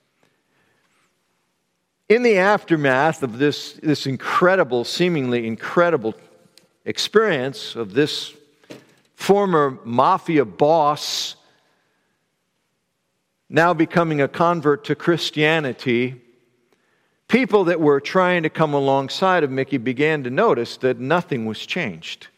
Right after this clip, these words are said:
He was still involved in all of the activities he was involved in. He was still calling for hits. Um,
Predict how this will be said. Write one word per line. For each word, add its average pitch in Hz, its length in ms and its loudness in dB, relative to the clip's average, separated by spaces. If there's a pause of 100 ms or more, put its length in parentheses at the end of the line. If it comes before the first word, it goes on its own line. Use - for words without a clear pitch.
(540)
He 139 120 -2
was 127 100 -2
still 147 340 2
involved 135 400 0
in 117 60 -6
all 160 280 2
of 113 100 -6
the 107 140 0
activities 107 640 -6
he 117 60 -4
was 101 200 -8
involved 110 480 -2
in. 143 260 -2
He 110 100 -6
was 110 120 -8
still 143 380 0
calling 143 460 -2
for 113 160 -2
hits. 151 500 -2
Um, 101 460 -2